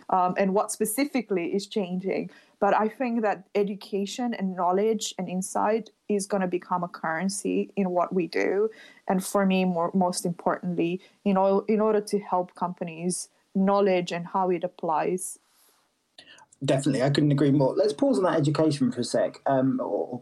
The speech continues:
Speaker 2: or, or, you know, talk a, a bit more about that, because I think that's part of the,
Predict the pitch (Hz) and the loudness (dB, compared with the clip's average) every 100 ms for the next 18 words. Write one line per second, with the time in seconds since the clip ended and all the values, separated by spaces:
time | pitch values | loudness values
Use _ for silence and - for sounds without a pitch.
0 | - 123 120 101 113 - _ - - 123 | -6 -6 -4 -6 -6 -8 _ -16 -6 -2
1 | 107 - - - - - 180 143 147 170 | -2 -4 -16 -18 -18 -2 0 0 0 0
2 | 147 139 156 147 139 139 131 113 143 143 | 0 0 2 2 2 2 0 -2 -2 0
3 | 156 151 208 - 143 - 147 127 131 131 | 0 0 -2 -2 -4 -2 -2 0 0 0
4 | 127 | 0